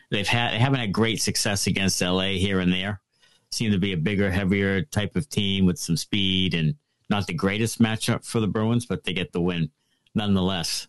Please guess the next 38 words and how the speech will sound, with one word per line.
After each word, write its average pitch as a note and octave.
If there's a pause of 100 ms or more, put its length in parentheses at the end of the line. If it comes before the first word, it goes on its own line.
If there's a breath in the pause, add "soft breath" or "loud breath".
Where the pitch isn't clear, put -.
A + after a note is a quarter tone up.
Uh, F2
back-to-back B2+
nights A2
now G#2+
at G#2+
Anaheim G2
on F#2
ten G#2
twenty-two, G2+
a F2
three A#2+
to A#2
one G2+
win. G2 (420 loud breath)
And G#2+
Matt D3
Poitras D3 (320)
was G#2
the G#2
story. G2
Eventual A#2+
game A#2+
winner, A#2+
two B2
goals. A#2 (420 soft breath)
Linus C#3+
Ullmark, B2
thirty C3
saves. A2+
Not C3+
the B2+
best B2
effort, B2+
but G#2+
again, A2+
a G#2+
nice, A#2
another, B2+